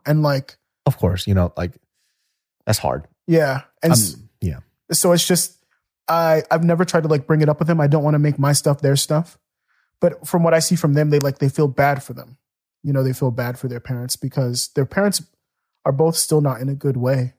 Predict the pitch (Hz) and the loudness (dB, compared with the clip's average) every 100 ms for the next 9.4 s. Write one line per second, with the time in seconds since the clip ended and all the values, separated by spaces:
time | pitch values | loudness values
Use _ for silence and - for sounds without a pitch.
0 | _ 156 123 123 139 _ 131 127 127 127 | _ -8 -8 -10 -14 _ -4 -4 -4 -4
1 | 131 - 131 127 127 - _ _ _ _ | -4 -2 -2 -2 -6 -10 _ _ _ _
2 | _ _ _ _ - 143 139 - 131 147 | _ _ _ _ -4 -4 -2 -4 -4 -2
3 | 139 - 139 139 139 139 _ _ - - | -2 0 -2 -2 -2 -4 _ _ -10 -2
4 | 151 147 139 127 135 - 127 - 139 127 | -2 -2 -4 -2 -2 -4 -8 -4 -2 -2
5 | 123 135 _ - 202 208 240 151 110 98 | -4 -8 _ -8 -4 -2 0 2 2 0
6 | 95 - 95 95 - 92 85 90 - _ | 0 -4 -4 -6 -6 -10 -8 -10 -14 _
7 | _ 101 92 107 _ _ _ _ _ 101 | _ 2 4 2 _ _ _ _ _ -2
8 | 92 92 - _ _ 120 107 110 98 92 | 0 -2 -8 _ _ 0 2 4 2 2
9 | 101 95 92 | 4 4 4